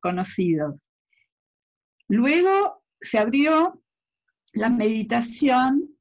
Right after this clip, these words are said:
y empezaron a haber más, más centros de meditación. Luego empezar-, empezó el yoga, y empezaron a haber muchos más centros de yoga. Antes había dos o tres, y ahora hay uno en cada esquina.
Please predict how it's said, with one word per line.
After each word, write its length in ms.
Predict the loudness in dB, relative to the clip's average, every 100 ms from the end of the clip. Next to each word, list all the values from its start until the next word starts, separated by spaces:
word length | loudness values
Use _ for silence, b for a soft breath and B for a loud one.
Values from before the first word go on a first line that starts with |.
| _
y 100 | 0
empezaron 540 | 0 0 -2 0 2 2
a 60 |
haber 260 | 2 2 0
más, 280 | 0 -2 -2 -6 -8 -4
más 440 | -2 -2 -2 -8 -10 -8
centros 360 | -4 -4 -2 -2
de 80 | 0
meditación. 600 | -2 -2 -6 -6 -4 -2
Luego 280 | 0 0
empezar-, 520 | 0 -2 -6 -4 -2 -4
empezó 320 | -8 -8 -4
el 80 | -4
yoga, 520 | -2 -2 0 -2 -4 -8 _ _ _ -6
y 60 |
empezaron 520 | -6 -4 -4 -2 0 0
a 40 |
haber 360 | 2 0 0 -4 -12 -14 _ _ _ -4
muchos 340 | 0 0 0
más 180 | -2 -2
centros 320 | -2 -2 -2 -2
de 60 |
yoga. 360 | -2 0 0 -2
Antes 260 | -4 -6 -4
había 280 | -2 -2 0
dos 540 | 0 0 0 -4 -14 _ _ _ _ _ _ _ -8
o 140 | -8
tres, 480 | -4 -2 -2 -2 -8
y 120 | -6 -2
ahora 440 | 0 0 0 -2
hay 160 | -4 -2
uno 200 | -2 -2
en 80 |
cada 180 | -2 -4
esquina. 480 | -4 -2 0 0 -4